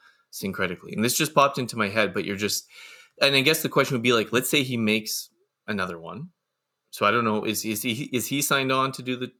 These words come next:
the trilogy? I don't know. But if he <laughs> makes the next one, and the next one, they're like, the characters are like, "We, we didn't work it last <laughs> time 'cause we were all, like, trying different ones. We just," you, you know what I mean? Like, it's like,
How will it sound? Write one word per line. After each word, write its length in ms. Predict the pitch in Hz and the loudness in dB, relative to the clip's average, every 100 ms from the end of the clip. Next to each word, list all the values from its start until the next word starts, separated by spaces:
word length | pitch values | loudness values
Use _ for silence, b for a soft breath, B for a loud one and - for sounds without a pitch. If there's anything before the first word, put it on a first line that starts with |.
| _ - | _ -14
the 60 | |
trilogy? 360 | 113 123 120 120 | -6 -4 -2 0
I 80 | 110 | 2
don't 100 | 104 | 2
know. 120 | - B B - | -4 B B 0
But 120 | 147 | 0
if 100 | 139 | 4
he 120 | 185 | 4
<laughs> 80 | 202 | 6
makes 200 | 190 - | 4 2
the 80 | 147 | 2
next 340 | 147 170 - | 4 2 0
one, 160 | 120 117 | 0 0
and 80 | 117 | 0
the 60 | |
next 260 | 117 127 - | -2 -4 -6
one, 140 | 113 | -4
they're 100 | 110 | -4
like, 220 | 101 101 _ b b | -4 -6 _ b b
the 60 | 104 | -6
characters 440 | 107 107 107 98 | -4 -4 -6 -8
are 40 | |
like, 200 | 95 92 - | -8 -10 -12
"We, 120 | 92 - - | -18 -18 -14
we 120 | 104 | -6
didn't 240 | 131 135 - | -4 -6 -4
work 240 | 127 143 - | -2 -2 -4
it 140 | - | -10
last 300 | 180 104 - | -8 -8 -8
<laughs> 80 | - | -4
time 160 | 139 107 | -4 -4
'cause 320 | - 131 139 | -6 -6 -4
we 100 | 107 | -6
were 160 | 113 110 | -2 0
all, 240 | 113 110 | 0 -2
like, 180 | 107 98 | -6 -10
trying 340 | - 120 110 | -4 -4 -2
different 300 | 120 131 95 | -6 -8 -16
ones. 240 | - - - | -18 -20 -18
We 60 | - | -16
just," 260 | - - | -16 -6
you, 120 | 127 - | -6 0
you 60 | |
know 60 | 139 | 2
what 60 | 135 | 2
I 40 | |
mean? 160 | 147 143 B B B B | 0 -6 B B B B
Like, 100 | 127 | 2
it's 140 | 123 | 4
like, 200 | 131 117 | 2 2